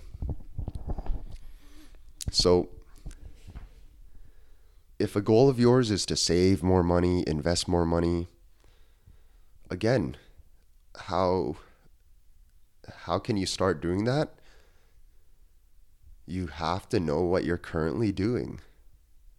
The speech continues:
so that you can make adjustments, so that you can improve your situation, right?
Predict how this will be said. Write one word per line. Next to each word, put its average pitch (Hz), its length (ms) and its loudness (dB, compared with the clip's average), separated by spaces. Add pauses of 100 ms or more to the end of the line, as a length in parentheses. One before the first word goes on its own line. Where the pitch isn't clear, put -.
(140)
so - 180 -4
that 82 200 0
you 87 140 -4
can 87 360 -4 (840)
make 78 420 -6
adjustments, 98 760 -4 (560)
so - 180 -12
that 71 220 -6
you 76 120 -8
can 76 400 -6 (180)
improve 78 600 -6
your 73 120 -8
situation, 95 680 -4
right? 98 220 -4